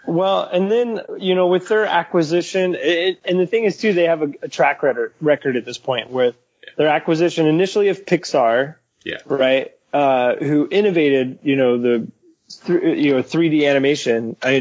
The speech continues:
Speaker 1: I mean, really invented it and innovated it, and with Disney backing, we're able to do so much more.
Speaker 2: Yeah.
Speaker 1: Then when they acquired Marvel, it's not like those movies got worse or they did less, right?
Speaker 2: Right.
Speaker 1: They just almost doubled production.
Speaker 2: Right.
Speaker 1: And,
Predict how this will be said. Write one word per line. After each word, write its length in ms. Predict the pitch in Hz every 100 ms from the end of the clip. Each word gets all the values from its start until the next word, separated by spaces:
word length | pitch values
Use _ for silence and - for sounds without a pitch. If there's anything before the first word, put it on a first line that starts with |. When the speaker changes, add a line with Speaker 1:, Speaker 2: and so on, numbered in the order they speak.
| 123 120
Speaker 1:
I 60 | 139
mean, 200 | 139 135
really 240 | 180 143
invented 500 | 123 135 143 165 139
it 260 | 120 107 -
and 140 | 120
innovated 480 | - 151 135 123 120
it, 180 | 110 -
and 280 | 123 120 110 - - _ _ -
with 180 | 135
Disney 300 | 131 170 156
backing, 560 | 135 139 143 147 123 113
we're 140 | 120
able 160 | 120 117
to 60 | 113
do 160 | 120
so 120 | 113 135
much 200 | 107 131
more. 320 | 127 110 110 -
Speaker 2:
Yeah. 200 | - - -
Speaker 1:
Then 200 | 151 156
when 120 | 151
they 340 | 156 151 147
acquired 500 | - 151 - 165 151
Marvel, 400 | 135 147 180 151 131
it's 120 | 165
not 80 | 151
like 160 | 143
those 220 | 139 170
movies 340 | 156 139 127 120
got 180 | 120 -
worse 280 | 120 120
or 60 | 135
they 120 | 123
did 220 | 120 113
less, 580 | 127 160 113 110 - -
right? 220 | - 113
Speaker 2:
Right. 100 | 131
Speaker 1:
They 120 | 139 131
just 180 | 127
almost 500 | 143 139 131 - 175
doubled 340 | 135 147 147 123
production. 600 | 135 135 127 123 104 113 - -
Speaker 2:
Right. 240 | 87 76 - _ -
Speaker 1:
And, 640 | 131 131 127 127 127 113